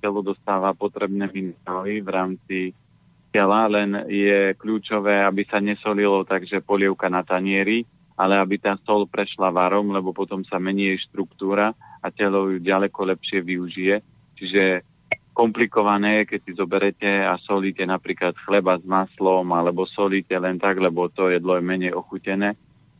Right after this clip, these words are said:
Preto na dochuťovanie sa skôr používa sojová omáčka, alebo keď už tak, tak sol povor-, povarte s vodou, aby sa tá štruktúra soli zmenila a potom si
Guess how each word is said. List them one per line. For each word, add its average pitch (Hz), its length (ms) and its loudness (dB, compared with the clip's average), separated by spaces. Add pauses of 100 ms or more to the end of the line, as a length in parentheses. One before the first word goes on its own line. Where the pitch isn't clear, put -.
(200)
Preto 117 320 4
na 107 240 4
dochuťovanie 107 720 2
sa 104 160 -2
skôr 107 320 0
používa 98 560 0
sojová 101 400 2
omáčka, 98 720 0
alebo 92 560 2 (480)
keď 117 320 0
už - 80 -10
tak, 110 240 2
tak 101 160 -2 (160)
sol 110 240 2
povor-, 101 400 0 (160)
povarte 104 480 0
s 98 160 -2
vodou, 98 640 0 (480)
aby 107 320 0
sa 107 160 0
tá 101 240 -2
štruktúra 107 640 -4
soli 101 240 -2
zmenila 98 720 0
a - 0 -
potom 101 640 -4
si 98 160 -2